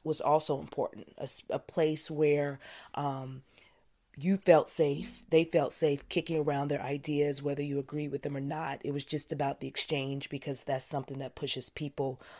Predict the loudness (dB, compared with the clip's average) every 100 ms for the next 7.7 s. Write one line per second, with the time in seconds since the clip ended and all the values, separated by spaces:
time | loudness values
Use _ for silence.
0 | -18 -10 -10 -8 -8 -2 0 0 -2 -2
1 | -2 0 0 0 0 0 0 4 8 8
2 | 4 -2 -10 -4 -4 -2 -2 -2 -2 -4
3 | -4 -4 -4 -2 -4 -4 -4 -6 -6 -6
4 | -6 -8 -20 -20 -12 0 2 2 -2 -6
5 | -4 -4 -4 -4 -4 -4 -6 -6 -6 -4
6 | -4 -6 -8 -8 0 0 0 -8 -20 -20
7 | -20 _ -4 -2 -4 -6 -12